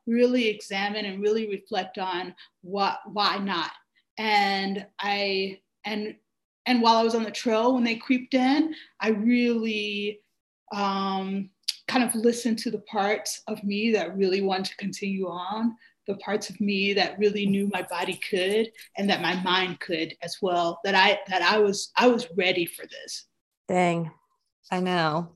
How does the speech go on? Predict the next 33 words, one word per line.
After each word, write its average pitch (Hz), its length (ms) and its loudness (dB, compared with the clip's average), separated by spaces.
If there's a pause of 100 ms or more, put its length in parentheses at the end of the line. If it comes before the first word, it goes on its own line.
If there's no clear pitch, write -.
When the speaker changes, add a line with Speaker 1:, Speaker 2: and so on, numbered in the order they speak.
(320)
Speaker 2:
Yeah. 185 260 4
Speaker 3:
We 160 40 -8
should - 80 -12 (140)
have 180 120 -6
a - 160 -20
therapy 170 280 -2
session 160 320 -6
with 151 180 -10
Brooke. 233 340 2 (520)
Speaker 2:
<laughs> 254 880 0 (2500)
Well, 302 120 6
I 285 200 6
mean, 294 200 4
it's 262 240 0
so, 240 260 6 (220)
it's - 380 0
just, - 340 0 (880)
it, 185 260 -2
it's 190 220 -2
the, 185 220 4
it's 175 200 4
just 170 160 -2
the 175 80 6
way 151 160 6
you're 147 160 4
putting 151 260 -2
it 143 80 0
into 139 200 2
words. 139 640 2
Like, 143 260 -4
for 170 240 2
sure, 147 540 2 (100)
that's, 147 360 -2